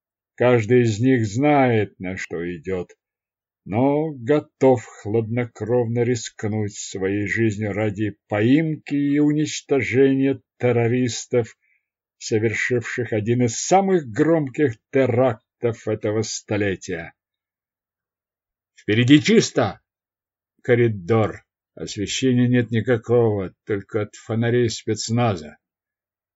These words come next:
На полу кровь, следы волочения, упаковка от использованного перевязочного пакета. Нет даже дверей. Интересно,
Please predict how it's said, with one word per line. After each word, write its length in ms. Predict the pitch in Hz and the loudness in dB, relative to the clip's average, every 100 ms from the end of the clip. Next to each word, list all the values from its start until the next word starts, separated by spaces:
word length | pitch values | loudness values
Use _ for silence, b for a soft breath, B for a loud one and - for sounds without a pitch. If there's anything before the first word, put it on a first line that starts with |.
| - | -8
На 140 | 95 | -2
полу 320 | 131 151 160 | 4 8 6
кровь, 400 | - 160 170 160 | 6 8 10 8
следы 600 | - - 135 147 123 160 | 4 -2 2 4 8 6
волочения, 800 | 143 143 147 - 151 160 151 147 | 6 4 2 2 4 4 4 4
упаковка 840 | 143 139 143 113 156 175 120 - 151 | 4 4 4 4 4 4 4 2 2
от 120 | 160 | 2
использованного 1040 | 139 - 147 151 123 147 147 147 143 139 | -2 4 6 6 4 2 2 2 2 2
перевязочного 960 | 113 139 131 123 131 135 123 135 127 117 | 2 4 4 4 2 0 -2 -2 -2 0
пакета. 640 | 127 117 127 110 104 95 _ _ _ _ _ _ _ | -2 0 2 2 -2 -6 _ _ _ _ _ _ _
Нет 480 | - 131 170 160 120 | 2 6 8 6 2
даже 440 | 120 175 147 175 151 | 2 2 4 2 2
дверей. 760 | 110 147 175 160 143 107 - _ _ _ - | 2 6 8 10 8 4 -2 _ _ _ -6
Интересно, 720 | 117 131 135 110 117 107 | 0 4 4 4 0 -4